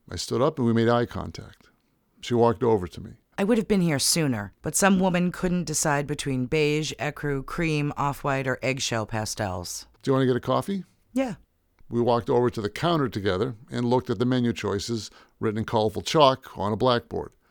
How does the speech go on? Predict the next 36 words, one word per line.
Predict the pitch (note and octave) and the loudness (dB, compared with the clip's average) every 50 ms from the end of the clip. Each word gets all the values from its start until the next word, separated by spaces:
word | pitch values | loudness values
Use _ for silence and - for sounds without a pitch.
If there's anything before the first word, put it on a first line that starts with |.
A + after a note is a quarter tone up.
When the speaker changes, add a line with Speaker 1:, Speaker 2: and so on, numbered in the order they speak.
| _ _ _ _ _ _ _ _ _ | _ _ _ _ _ _ _ _ _
Speaker 2:
"Do | - G3 | 0 2
you | G3+ F#3+ | 2 2
come | - F3+ F#3 F#3 | 4 4 4 4
here | F3 F3+ E3+ | 4 2 2
often?" | - F#2 B2 C3 - - G#3+ B3+ C4 - - _ _ - | 4 4 4 4 4 2 0 0 0 -2 -10 _ _ 4
Speaker 1:
"All | E3+ D#3+ D#3 D#3 | 6 6 6 6
the | C#3+ C3+ | 4 2
time. | - C3+ B2+ A#2 G#2+ G2 E2 E2 - _ | 2 2 2 2 0 -2 -4 -8 -12 _
I | - A#2+ | 0 2
work | C#3 D3 D3 C3+ | 4 4 4 2
across | C3+ - - C3 B2+ - | -2 -2 0 0 0 0
the | - - | -2 0
parking | - D#3 D3+ D3 - C#3 | 2 2 2 2 0 0
lot | A#2 G#2+ G#2+ A2 G#2+ | 0 2 2 2 2
at | G2+ | 0
the | - G#2+ | -2 0
gallery." | C3 C3 C3 A#2+ G2+ E2+ D#2 - - _ _ _ _ _ _ _ _ - | 2 4 4 4 2 0 -4 -12 -20 _ _ _ _ _ _ _ _ -2
Speaker 2:
"Oh, | C4+ C#4+ C4+ | 0 2 2
cool." | - - - B3 A3 C#3+ B2 A#2+ - - - - - - - - | 0 0 0 0 0 0 -4 -6 -10 -18 -20 -20 -20 -20 -20 -14
Speaker 1:
she | - - | -6 -2
replied | A2 G#2 G#2+ - - A2 G2 F#2 F#2+ G2 E2+ F#2 | 0 0 0 0 0 0 0 0 0 -2 -4 -4
while | G2 G2 F#2 F2 F2 F#2 | -4 -4 -4 -4 -6 -6
scanning | - - - - B2+ A#2 A2+ G#2+ G#2 | -6 -6 -6 -2 -2 0 0 0 0
the | G2+ F#2 | -2 -4
choices. | - - G2+ F#2+ F#2+ F2+ - F2+ F#2+ - - _ _ _ _ _ _ _ _ _ _ _ _ _ _ _ _ _ | -4 -2 -2 -2 -4 -6 -10 -14 -16 -18 -20 _ _ _ _ _ _ _ _ _ _ _ _ _ _ _ _ _
She | - - C3+ | -4 0 2
ordered | C3 A#2+ B2 A#2+ A#2 | 2 2 2 2 2
a | A#2+ | 2
mocha | A#2 A2+ G#2+ F#2+ A2 | 2 0 0 2 2
latte | G#2 A2 C3+ D3+ D#3+ - - F3 E3+ F3 E3+ D#3+ | 2 4 2 2 0 0 -2 -2 0 0 0 0
and | C#3 C3+ | 0 0
I | C3+ C3 C3 B2+ | 0 0 0 2
got | B2 B2+ A#2+ | 0 0 0
a | A#2+ A2+ | 0 -2
caramel | - B2+ A#2+ A#2 A#2 A2+ G#2+ | -2 -4 -2 0 0 0 0
macchiato. | G2+ G2 G2 - A#2 C3 C3+ C3 B2 - - E2 | -2 -4 -4 -2 0 2 2 2 2 0 -4 -10